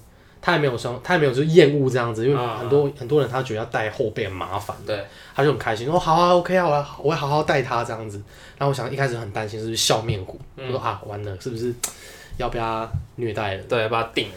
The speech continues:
Speaker 2: 这样。
Speaker 1: 要被他定了。可是他就是，哇，非常有耐心的带我做很多事情这样子，
Speaker 2: 对。
Speaker 1: 就从，呃，怎么去判断说客人什么时候走啊，然后做事情的先后顺序啊，
Speaker 2: 嗯。
Speaker 1: 或者怎么收银这样，就一些小撇步都蛮有耐心的，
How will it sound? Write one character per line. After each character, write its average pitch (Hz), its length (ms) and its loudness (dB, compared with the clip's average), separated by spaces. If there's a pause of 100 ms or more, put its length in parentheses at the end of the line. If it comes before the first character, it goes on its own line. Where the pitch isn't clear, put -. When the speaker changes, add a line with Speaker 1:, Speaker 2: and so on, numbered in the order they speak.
Speaker 2:
这 104 40 -12
样。 104 120 -14
Speaker 1:
要 131 80 -4
被 127 80 0
他 117 80 0
定 117 180 -6
了。 - 60 -12 (160)
可 - 80 -2
是 135 80 2
他 151 80 6
就 147 80 4
是， 143 280 2 (200)
哇， 117 220 -2
非 - 140 -4
常 143 160 2
有 110 120 -4
耐 123 180 -2
心 113 160 -6
的 104 180 -6 (1300)
带 139 180 2
我 101 140 -4
做 120 180 0
很 104 100 -6
多 101 160 -6
事 104 140 -8
情 101 240 -12
这 101 80 -14
样 110 180 -4
子， - 120 -12
Speaker 2:
对。 - 20 -16
Speaker 1:
就 117 140 -8
从， 101 200 -6 (560)
呃， 104 360 -10
怎 104 100 -10
么 104 180 -6
去 - 240 -6
判 127 260 -4
断 117 280 0
说 113 180 -6
客 117 200 -2
人 101 140 -6
什 98 80 -6
么 95 100 -8
时 101 60 -6
候 104 100 -8
走 101 320 -8
啊， 101 480 -10
然 101 140 -6
后 110 360 -6 (880)
做 156 200 6
事 147 160 2
情 120 200 -6
的 107 100 -8
先 120 160 -4
后 113 160 -4
顺 107 240 -6
序 98 240 -6
啊， 95 160 -10
Speaker 2:
嗯。 113 120 -8
Speaker 1:
或 135 100 6
者 135 60 8
怎 123 60 0
么 101 120 -6
收 107 260 -6
银 98 160 -8
这 104 60 -8
样， 101 100 -6
就 123 80 -4
一 123 60 -2
些 123 60 -4
小 98 160 -6
撇 120 160 -4
步 104 180 -8
都 110 80 -8
蛮 101 180 -6
有 95 60 -8
耐 107 200 -8
心 98 140 -10
的， 95 100 -6